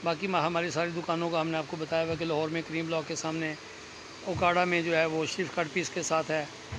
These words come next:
और साहिवाल में रहमान शादी हॉल के सामने है और जनाब कमालिया में वो कौन सा बैंक है, सुनहरी bank के सामने है। अभी लिया में opening होने जा रही है, उसकी, उसका address भी आपको मैं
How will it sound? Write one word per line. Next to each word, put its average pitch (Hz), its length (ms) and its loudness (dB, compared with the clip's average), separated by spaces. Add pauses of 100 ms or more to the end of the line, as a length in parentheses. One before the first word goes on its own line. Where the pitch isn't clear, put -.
(480)
और 170 140 4 (640)
साहिवाल 170 500 4
में 160 380 0 (400)
रहमान 165 320 4
शादी 160 260 2
हॉल 147 160 4
के 170 120 -2
सामने 170 400 2
है 147 200 0 (680)
और 165 220 0
जनाब 165 300 -2 (120)
कमालिया 175 380 0
में 175 240 -6
वो 170 400 -10 (320)
कौन 175 140 -8
सा 180 120 -10
बैंक 165 260 -10
है, 160 180 -8 (640)
सुनहरी 196 280 0
bank 185 220 0
के 180 100 0
सामने 180 320 2
है। 160 220 4 (340)
अभी 196 160 4
लिया 202 340 6
में 196 300 2 (180)
opening 190 360 0
होने 175 240 2
जा 170 200 4
रही 190 140 2
है, 180 140 4
उसकी, 185 240 -2
उसका 180 320 0
address 170 320 2
भी 185 100 2
आपको 156 240 2
मैं 175 220 -2